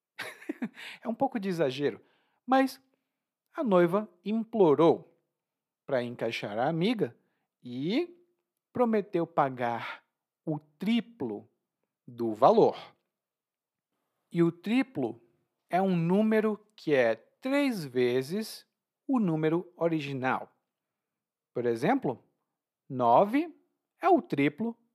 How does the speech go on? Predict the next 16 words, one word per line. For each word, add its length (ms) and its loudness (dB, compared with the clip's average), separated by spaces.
de 120 -4
três. 560 0
E 120 -4
se 340 0
a 580 8
noiva 600 0
pagou 640 4
quinhentos 840 -4
reais, 800 -4
o 140 0
triplo 640 -2
de 300 -12
quinhentos, 920 -2
mil 420 0
e 120 -6
quinhentos, 1120 -4